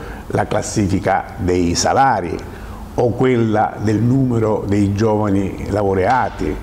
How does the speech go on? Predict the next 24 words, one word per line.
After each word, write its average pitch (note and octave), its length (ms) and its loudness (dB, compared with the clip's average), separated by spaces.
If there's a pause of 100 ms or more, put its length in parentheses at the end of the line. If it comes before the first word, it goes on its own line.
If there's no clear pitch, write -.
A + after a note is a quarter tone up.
(420)
o E3 140 0
quella B2 640 2
della A2+ 320 2
spesa G#2+ 680 0
all'istruzione A2 1400 0 (120)
e F#2+ 200 0
per G2 800 0
la G#2 180 0
sanità, F#2+ 600 0 (400)
o F#3 80 2
quella C#3+ 360 2
per G#2+ 200 0
l'assistenza G2 1120 0 (260)
degli G2+ 360 2
ammalati F#2 840 0
e B2 160 0
delle G#2 220 2
persone F2+ 580 -2
fragili, E2 800 -2
che D#3+ 100 0
invece C3 920 2
tutte F#2 340 -2
queste A2+ 420 0
classifiche D#3+ 800 -2